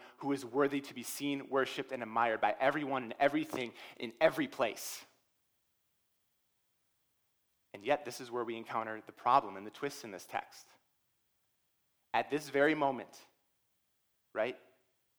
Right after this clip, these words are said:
when the seraphim are proclaiming that God's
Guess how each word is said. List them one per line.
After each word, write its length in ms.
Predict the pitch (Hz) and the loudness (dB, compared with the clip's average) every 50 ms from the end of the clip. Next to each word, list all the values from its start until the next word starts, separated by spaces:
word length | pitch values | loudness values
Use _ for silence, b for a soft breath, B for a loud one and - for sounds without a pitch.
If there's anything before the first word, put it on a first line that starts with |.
| _ _ _ _ _ _ _ _ _ _ _ _ _ _ _ _ _ _ _ | _ _ _ _ _ _ _ _ _ _ _ _ _ _ _ _ _ _ _
when 220 | - 127 123 120 120 | -4 -4 -4 -4 -4
the 140 | 113 113 110 | -8 -10 -10
seraphim 600 | - - - 156 143 147 151 151 - 175 156 151 | -10 -4 0 4 4 6 4 4 0 -2 2 2
are 100 | 131 131 | 2 2
proclaiming 640 | - 143 135 - - - 151 143 139 139 135 127 | 2 -2 -4 -4 -4 -4 -2 -2 -2 -2 -2 -2
that 180 | 117 110 113 - | -2 -4 2 6
God's 240 | 123 120 127 120 | 8 8 8 6